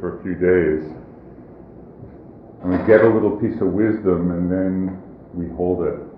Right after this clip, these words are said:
Wisdom is much more alive. It's something that needs continual cultivation and nourishment in our lives. We need to grow it. So the question is,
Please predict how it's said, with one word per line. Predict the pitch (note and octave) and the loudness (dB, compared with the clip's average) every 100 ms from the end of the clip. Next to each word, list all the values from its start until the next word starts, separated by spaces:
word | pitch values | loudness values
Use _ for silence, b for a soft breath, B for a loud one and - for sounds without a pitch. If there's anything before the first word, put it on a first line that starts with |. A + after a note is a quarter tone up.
| - - - - - - | -20 -20 -20 -20 -20 -2
Wisdom | A#2 C#3 - C#3+ B2+ A#2+ | 2 2 2 0 0 -2
is | G#2+ G2+ - - - - | -4 -6 -8 -16 -18 -6
much | G#2+ C3 - | -2 -2 -2
more | A2+ G#2 G2+ | -4 -4 -2
alive. | F2+ E2 D#2 E2 D2 C#2+ - - - - - - - - - | -4 -4 -2 -4 -6 -10 -18 -20 -20 -20 -20 -20 -20 -16 -10
It's | F#2 | -6
something | - B2 B2 B2 A#2 A2 | 2 4 6 6 6 4
that | G2+ G2 G2 G2 F#2+ - - - | 4 8 8 6 2 -12 -18 -10
needs | F#2+ G2+ F#2 - | -6 -6 -8 -4
continual | F#2+ - C3+ C3 C3+ A#2 G2+ F#2+ - - - | -4 -4 -2 0 0 0 -2 -4 -10 -16 -6
cultivation | G#2+ F2+ F2 F#2 G2 - D#2 C#2+ - - - - - - | -4 -4 -2 0 0 -4 -8 -10 -16 -20 -20 -20 -20 -10
and | F2+ F2 | -6 -2
nourishment | F2 F#2 F2+ F2 E2+ E2+ | 0 -2 -4 -8 -10 -10
in | D#2+ | -10
our | D#2 | -8
lives. | D#2 D2+ D2+ D2+ - - - - - - - - - - - - - - | -6 -8 -8 -12 -16 -20 -20 -20 -20 -20 -20 -20 -20 -20 -20 -20 -20 -10
We | F#2+ | -6
need | G#2 A2+ A2+ | -4 -4 -6
to | G2 | -8
grow | E2 F2 F2 F#2 | -6 0 2 2
it. | D#2 - - - - - - - - - - - - - - - - - - - | 0 -6 -16 -20 -20 -20 -20 -20 -20 -20 -20 -20 -20 -20 -20 -20 -20 -20 -20 -8
So | G#2+ | -4
the | G#2+ | -2
question | - C#3 C3+ C3 A#2 | 4 4 2 -2 0
is, | A2+ | -2